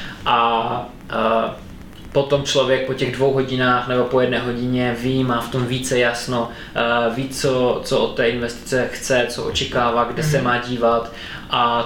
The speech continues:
Speaker 1: to bych řekl, že je to nejdůležitější, ať vlastně ví, eh, jakým směrem se má vydat.
Speaker 2: Mhm.
Speaker 1: A většinou opravdu stačí hodina, maximálně dvě.
Speaker 2: Mhm. Takže to je formou té konzultace, pak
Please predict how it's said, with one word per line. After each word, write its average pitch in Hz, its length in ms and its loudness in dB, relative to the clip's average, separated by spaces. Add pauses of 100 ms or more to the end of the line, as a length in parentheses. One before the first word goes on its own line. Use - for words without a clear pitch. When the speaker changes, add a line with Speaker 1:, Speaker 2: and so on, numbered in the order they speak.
Speaker 1:
to 127 60 0
bych 117 160 -2
řekl, 117 240 0
že 117 140 2
je 113 140 4
to 110 140 -4
nejdůležitější, 113 960 -2
ať 113 140 -4
vlastně 120 360 -2 (120)
ví, 120 360 0
eh, 113 40 -2 (460)
jakým 127 340 -2
směrem 117 360 -2
se - 120 -6
má 113 240 -4
vydat. - 420 -2
Speaker 2:
Mhm. 156 240 0 (280)
Speaker 1:
A 113 340 2
většinou 120 400 0
opravdu 113 380 0
stačí 113 360 -4
hodina, 113 340 -2
maximálně 107 580 -4
dvě. - 400 -4
Speaker 2:
Mhm. 185 160 0 (360)
Takže 156 220 2
to 180 100 4
je 175 100 8
formou 175 400 2
té 165 140 2
konzultace, 165 680 0
pak 165 200 -2